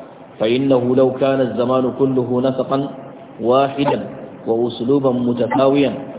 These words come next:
lama arafa shay'un min dhalik." Inda a ce yadda Allah ya tsara rayuwar duniya ta kasance shi zamani kullum a tsaye yake kawai, ba dare ba rana, ya za a gane abu? Ya za a bambance?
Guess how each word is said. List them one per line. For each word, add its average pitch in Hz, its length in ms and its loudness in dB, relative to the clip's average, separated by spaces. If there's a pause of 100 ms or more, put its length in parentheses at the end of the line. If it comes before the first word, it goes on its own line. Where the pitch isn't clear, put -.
(160)
lama 120 480 0
arafa 123 240 0
shay'un 127 320 -2
min 117 160 -2
dhalik." 117 240 0 (480)
Inda 151 320 0
a 120 80 -2
ce 131 240 0 (540)
yadda 135 340 2
Allah 139 240 2
ya 127 160 0
tsara 135 240 2
rayuwar 123 320 4
duniya 135 400 2
ta - 80 -2
kasance 123 400 -4 (320)
shi 131 160 -2
zamani 131 480 2
kullum 151 480 0
a 131 100 -2
tsaye 262 220 -4
yake 127 220 -6
kawai, 143 260 2 (560)
ba 151 240 4
dare 139 240 4
ba 135 240 4
rana, 117 280 -2 (440)
ya 156 140 -2
za 165 180 2
a 135 60 0
gane 135 260 0
abu? 113 220 -4 (400)
Ya 123 140 0
za 165 120 2
a 147 80 2
bambance? 127 460 -2